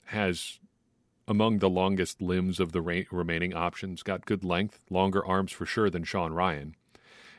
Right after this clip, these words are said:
And I think of the four remaining guys here, I'd probably give him first crack, though Cole Van Lanen also has something to say in this conversation too. Van Lanen, as well, is a college tackle,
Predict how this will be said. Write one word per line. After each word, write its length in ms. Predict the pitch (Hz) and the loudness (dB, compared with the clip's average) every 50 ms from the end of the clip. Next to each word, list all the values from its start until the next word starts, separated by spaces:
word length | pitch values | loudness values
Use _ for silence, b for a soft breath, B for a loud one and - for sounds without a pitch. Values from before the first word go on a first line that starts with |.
| B | B
And 100 | - 107 | 2 4
I 80 | 110 107 | 4 4
think 200 | - 143 147 123 | 4 4 4 4
of 160 | 131 117 104 | 4 2 2
the 100 | 101 95 | 2 -2
four 220 | - - 110 104 98 | 0 4 4 6 6
remaining 400 | 92 95 92 95 98 101 98 92 | 6 4 4 4 4 4 4 2
guys 300 | 92 82 82 82 - - | 2 0 0 -2 -2 -4
here, 140 | 104 98 - | -6 -4 -2
I'd 180 | 98 98 95 - | -2 -4 -4 -2
probably 380 | - 127 131 139 143 143 127 | -2 0 0 0 2 0 0
give 260 | 104 101 113 107 92 - | 2 2 2 0 0 0
him 320 | - 104 104 107 113 104 | 0 0 0 0 0 -2
first 400 | - - - 110 104 98 - - | -6 -2 0 2 2 2 0 -4
crack, 400 | - - 101 104 113 113 - - - - | 0 2 4 4 4 2 -2 -8 -2 2
though 220 | 107 95 95 92 | 4 4 4 4
Cole 320 | - - - 101 98 98 | 2 0 0 2 2 2
Van 240 | 87 98 92 87 87 | 2 2 0 0 0
Lanen 340 | 90 101 113 117 98 87 87 | 0 0 2 2 2 0 0
also 240 | 85 85 - - 90 | -2 -4 -4 -6 -8
has 180 | 82 92 85 | -6 -6 -6
something 300 | - - 85 78 - 85 | -6 -6 -6 -6 -8 -8
to 100 | - - | -8 -10
say 220 | - - - 87 80 | -10 -6 -6 -4 -4
in 80 | 80 | -4
this 140 | 80 85 - | -6 -8 -8
conversation 680 | - 90 80 78 76 78 - - 85 78 - - 87 80 - | -8 -8 -8 -8 -8 -8 -8 -8 -8 -8 -8 -10 -10 -6 -2
too. 260 | - 143 107 82 - B B B B B B B B B - | 2 2 2 2 0 B B B B B B B B B 2
Van 180 | 113 110 113 | 4 4 6
Lanen, 340 | 110 117 117 117 117 120 113 - - - - | 6 6 6 6 6 4 2 0 -6 -6 -2
as 200 | 110 101 87 101 | 0 0 2 2
well, 200 | 110 107 107 107 | 4 4 4 4
is 200 | 92 101 90 - | 2 -2 -2 -2
a 80 | 92 87 | -2 -2
college 440 | - - - 101 95 87 80 - - | -2 -2 -2 0 0 0 -2 -4 -2
tackle, 520 | - 110 113 107 - - 117 113 107 | 0 2 2 2 0 -2 -4 -4 -4